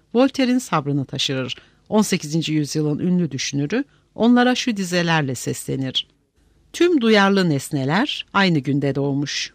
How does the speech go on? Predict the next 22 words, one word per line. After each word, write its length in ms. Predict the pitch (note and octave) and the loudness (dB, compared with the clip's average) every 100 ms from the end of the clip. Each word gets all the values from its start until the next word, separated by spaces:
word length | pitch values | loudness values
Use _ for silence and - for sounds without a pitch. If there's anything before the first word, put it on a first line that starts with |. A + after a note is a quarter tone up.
| - | 0
Benim 300 | F3+ D#3+ C#3 | 4 4 4
gibi 260 | C#3+ D3+ A3 | 0 0 0
acı 220 | C#3 C#3+ | -2 -4
çeker, 480 | - C3+ - A3 A#3 G#3+ | -4 -6 -2 -2 0 2
benim 280 | A3 A#3 | 4 4
gibi 300 | F3+ F3 G3+ - | 2 0 0 0
ölürler. 540 | C#3 C3+ C3+ B2+ B2+ - _ _ - | -4 -4 -4 -4 -6 -12 _ _ -2
Kartal 540 | G#3+ A#3+ - B3 C4+ | 2 2 2 0 0
ödlek 460 | - F#3+ E3 F#3 - | 0 -2 0 -2 -2
kurbanı 420 | D#3 C#3+ D#3 F#3+ | -4 -2 0 0
üstüne 380 | - - D3+ D3 | -4 -6 -4 -4
çullanmış. 680 | - C3+ C#3 C3+ B2+ - - - _ | -4 -4 -2 -2 -2 -4 -6 -12 _
Titreyen 420 | - A#3+ C4+ C#4+ | -10 -2 2 4
organları 680 | C4+ B3+ B3 A#3+ A#3+ A#3+ B3+ | 4 2 2 0 2 0 -2
kanlı 340 | - A3 A3+ | 0 2 2
gagasıyla 580 | G#3+ G3 F#3 - F3+ E3+ | 0 0 0 -4 -4 -4
parçalar. 680 | - D3+ C3+ - C3+ C3 - _ _ | -4 -6 -4 -4 -2 -4 -6 _ _
Savaşın 420 | - F#3+ F#3 - F3+ | -4 2 2 2 2
toz 280 | F#3 D#3+ | 2 0
dumanında 440 | D#3 D#3+ D3+ D3+ D3+ | 0 0 2 0 0
yuvarlanan 580 | D3 D3 C#3+ C#3 C#3 C3+ | 0 -2 -2 -2 -4 -4
adam, 340 | B2+ E3+ B3+ | -2 0 0